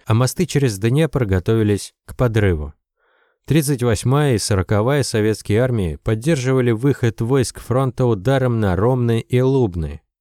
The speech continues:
Уже к тринадцатому сентября стало ясно, что стратегия была выбрана верная. Танковые дивизии «Модели» из второй танковой группы приблизились к киевскому пригороду Лохвица с севера, а днём позже к Лохвице с юга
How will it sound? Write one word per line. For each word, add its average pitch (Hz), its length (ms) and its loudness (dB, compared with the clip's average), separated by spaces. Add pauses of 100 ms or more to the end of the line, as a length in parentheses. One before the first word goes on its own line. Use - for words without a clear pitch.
(400)
Уже 117 240 4
к - 80 -10
тринадцатому 151 760 0
сентября 95 580 0
стало 120 300 -2
ясно, 113 600 -2 (100)
что - 220 -4
стратегия 131 720 0
была 92 340 0
выбрана 98 480 2
верная. 82 540 -2 (260)
Танковые 110 480 2
дивизии 95 720 0 (180)
«Модели» 104 600 2
из 85 120 -4
второй 98 360 0
танковой 90 380 0
группы 127 380 0
приблизились 120 760 0
к - 60 -20
киевскому 110 640 0
пригороду 104 580 0
Лохвица 131 600 0
с - 60 -6
севера, 80 540 -2 (400)
а 117 140 2
днём 135 240 0
позже 127 380 0
к - 100 -8
Лохвице 131 480 0
с - 100 -6
юга 135 380 -2